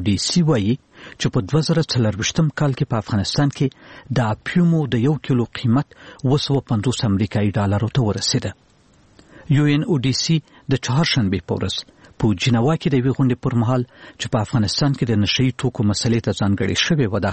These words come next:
خبر هم ورکړ چې په افغانستان کې د طالبانو له لوري د کوکنارو پر کښت تر بندیز مخکې مودې په پرتله دا قیمت لس برابره لوړ دی. په دوه زره دوه ویشتم کال کې یو کیلو تریاک په افغانستان کې په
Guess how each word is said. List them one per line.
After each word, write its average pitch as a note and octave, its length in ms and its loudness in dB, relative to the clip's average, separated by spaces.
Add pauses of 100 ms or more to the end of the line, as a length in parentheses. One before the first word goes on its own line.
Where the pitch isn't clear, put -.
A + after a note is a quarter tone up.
خبر G#2 280 -2
هم G#2+ 160 2
ورکړ C#3+ 320 -2 (460)
چې - 100 -6
په F3 120 2
افغانستان C#3+ 440 0
کې C#3+ 80 0
د A#2+ 80 -2 (120)
طالبانو A2+ 480 0
له A2+ 120 4
لوري A#2+ 200 2 (380)
د B2 160 0
کوکنارو D3 420 2
پر A2 200 -6 (120)
کښت - 380 0
تر A2 80 0 (100)
بندیز A2+ 340 2 (140)
مخکې A#2 340 -2
مودې G2+ 240 0 (120)
په - 80 -4 (100)
پرتله G2+ 360 -2 (500)
دا C3+ 60 2 (100)
قیمت C#3 320 0
لس C3 280 -2
برابره A2 460 -2
لوړ A2+ 180 0 (120)
دی. G#2 100 -6 (880)
په - 140 4
دوه C#3 180 0
زره C#3+ 200 0
دوه C3 100 2
ویشتم B2+ 280 0 (100)
کال C3+ 160 0
کې - 160 -2
یو B2+ 160 0
کیلو A2 260 0
تریاک A2+ 360 -2
په E3 100 2
افغانستان C3+ 480 0
کې D3 160 -2
په A2+ 60 -8